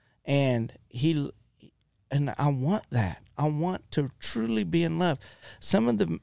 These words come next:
marriages I got into, it was, it wasn't because of the love I had for the person, but the love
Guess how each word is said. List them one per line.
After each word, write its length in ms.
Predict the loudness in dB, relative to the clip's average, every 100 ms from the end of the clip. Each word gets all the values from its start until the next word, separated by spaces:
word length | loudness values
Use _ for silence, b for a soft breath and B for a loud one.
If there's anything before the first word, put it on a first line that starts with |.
| -4
marriages 600 | -2 2 0 2 0 2
I 100 | 0
got 260 | 0 0 2
into, 520 | 0 2 4 6 6
it 100 | 2
was, 240 | -2 -2 -8 -6
it 140 | -6 -2
wasn't 280 | -2 -4 -6 _ _ -6
because 360 | -2 2 2
of 80 | 0
the 100 | -2
love 480 | -2 0 0 0 0
I 80 | 0
had 320 | 0 0 0
for 120 | -2
the 100 | -2
person, 420 | -2 -4 -4 -2 -4
but 120 | -2
the 60 | -2
love 400 | 0 2 0